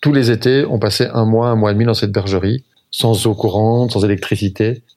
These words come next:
Et c'est là que, euh, photo, euh, enfin voilà, j'ai, j'ai, j'ai retrouvé des photos chez ma mère,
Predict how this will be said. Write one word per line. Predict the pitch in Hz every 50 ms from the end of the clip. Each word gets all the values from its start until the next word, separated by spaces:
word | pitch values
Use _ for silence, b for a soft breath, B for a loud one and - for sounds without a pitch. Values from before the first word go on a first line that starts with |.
| -
Et | - 139 143 156 180 185
c'est | - - 135
là | 120 131 139 151
que, | 143 - 127
euh, | 127 143 147 127 110 107 104 107 104
photo, | 104 - - 110 117 143 135
euh, | 131 123 117 113 107 107 110
enfin | 110 - -
voilà, | 101 117 135 143
j'ai, | 120 107 107 110 110
j'ai, | 92 104 107 110 98
j'ai | - 107
retrouvé | - - - 107 104 117
des | 113 110
photos | 104 - 113 110 - 123 113
chez | - 117 110
ma | 101 98
mère, | 95 113 139 165 170 165 160 165